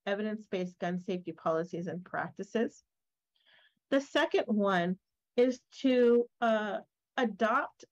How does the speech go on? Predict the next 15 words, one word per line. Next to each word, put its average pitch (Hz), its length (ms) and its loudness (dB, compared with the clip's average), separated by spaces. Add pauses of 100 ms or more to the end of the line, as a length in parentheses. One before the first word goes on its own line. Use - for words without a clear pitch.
a 226 100 2
racial 226 560 -4 (120)
equity 202 540 -2 (220)
impact 226 520 -2
assessment 190 640 -8
tools 165 420 -6 (380)
to 233 160 2
evaluate 214 880 2
county 208 460 -4 (100)
or 285 160 0
city 202 520 -4 (360)
policy 226 380 -2
positions 185 580 -10
on 190 260 -8
gun 185 340 -2